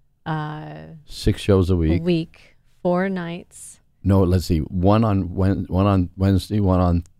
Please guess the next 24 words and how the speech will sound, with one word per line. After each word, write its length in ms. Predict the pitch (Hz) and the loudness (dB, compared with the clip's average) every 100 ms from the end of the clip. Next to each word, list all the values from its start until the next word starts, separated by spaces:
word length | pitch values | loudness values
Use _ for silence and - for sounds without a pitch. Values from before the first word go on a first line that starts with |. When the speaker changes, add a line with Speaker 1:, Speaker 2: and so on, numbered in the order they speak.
| _ | _
Speaker 2:
Thursday, 720 | 95 95 92 90 92 95 110 180 | 2 4 4 2 2 2 0 -4
Speaker 1:
Mm-hmm. 320 | 175 180 160 | -4 -4 0
Speaker 2:
and 200 | 90 - | 0 0
two 260 | - 104 92 | 2 4 4
on 180 | 90 | 4
Friday 400 | 85 85 82 85 | 2 0 0 2
and 160 | 76 76 | 0 -4
two 160 | - 82 | -6 -4
on 220 | 71 73 | -4 -6
Saturday. 460 | - - - - - | -8 -12 -12 -16 -6
Speaker 1:
And 180 | 185 175 | -4 -4
you 100 | 180 | -4
love 220 | 185 196 | -6 -8
it. 120 | 175 - _ _ _ _ _ _ | -10 -18 _ _ _ _ _ _
Speaker 2:
Oh, 60 | - - | -10 0
yeah. 420 | 107 110 76 76 - | 2 2 0 -6 -10
Speaker 1:
Yeah. 320 | 101 208 175 135 - | -12 -12 -14 -18 -4
Speaker 2:
You 80 | 110 | 2
know, 80 | 113 | 4
I, 100 | 107 98 | 4 0
I, 100 | 104 | -2
in 180 | 101 101 | -4 -8
fact, 300 | - 113 - | -8 -10 -10
I'm, 140 | 104 | -10